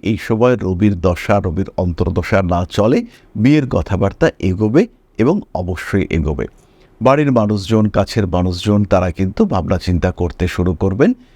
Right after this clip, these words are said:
এবং তাদের এই ভাবনা চিন্তা পজিটিভ রেজাল্ট আপনার বিবাহিত জীবনের ক্ষেত্রে দেখতে পাওয়া যাবে, খুব স্পষ্টভাবেই দেখতে পাওয়া যাবে। বিবাহিত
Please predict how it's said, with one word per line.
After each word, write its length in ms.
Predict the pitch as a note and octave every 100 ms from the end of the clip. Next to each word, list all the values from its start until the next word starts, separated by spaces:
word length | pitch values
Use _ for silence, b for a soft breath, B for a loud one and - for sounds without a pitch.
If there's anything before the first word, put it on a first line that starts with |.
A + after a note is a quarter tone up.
| b
এবং 160 | G#2 A#2
তাদের 320 | A2 G2 G2 G2+ -
এই 140 | G2+
ভাবনা 360 | F#2+ F2 - F2+
চিন্তা 380 | - F#2+ G2 D#3 G#3 b b -
পজিটিভ 480 | B2+ C3 D3+ C#3 F#2+
রেজাল্ট 380 | D#2+ E2+ A#2 G3+ - _ -
আপনার 380 | G#2 - - F#3
বিবাহিত 500 | F3+ A#2+ F#2 F#2+ F#2+
জীবনের 460 | F#2+ F2+ E2+ F2+ F2+
ক্ষেত্রে 300 | - G#2+ -
দেখতে 260 | G3 - -
পাওয়া 280 | - F2+ F2+
যাবে, 280 | E2+ F#2 C3+ - b b b
খুব 140 | - D3
স্পষ্টভাবেই 880 | - - E2 - F2+ D#2 D#2+ G#2+ C3
দেখতে 300 | - - D2
পাওয়া 240 | - G1+
যাবে। 280 | - - G2+ A#2
বিবাহিত 440 | C#3 F3 D#3+ E3